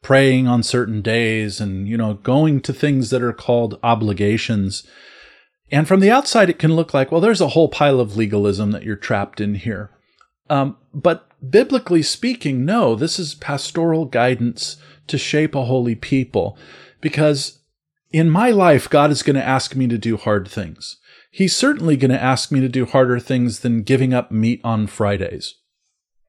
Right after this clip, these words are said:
And so I can at least learn how to say, uh, no to something on one hand and yes to God on the other by doing something as simple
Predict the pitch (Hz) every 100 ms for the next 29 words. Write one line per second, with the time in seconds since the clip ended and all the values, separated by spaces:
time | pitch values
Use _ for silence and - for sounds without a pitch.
0 | _ - 156 143 196 190 185 180 165 151
1 | 156 220 - 151 156 143 135 123 - 123
2 | 117 107 - - - - - 117 120 131
3 | 131 151 170 - 147 - 143 127 135 131
4 | 123 127 139 120 131 123 113 110 123 -
5 | 123 113 120 117 117 110 117 127 113 107
6 | 117 113 127 143 131 143 123 123 113 98
7 | 139 135 107 101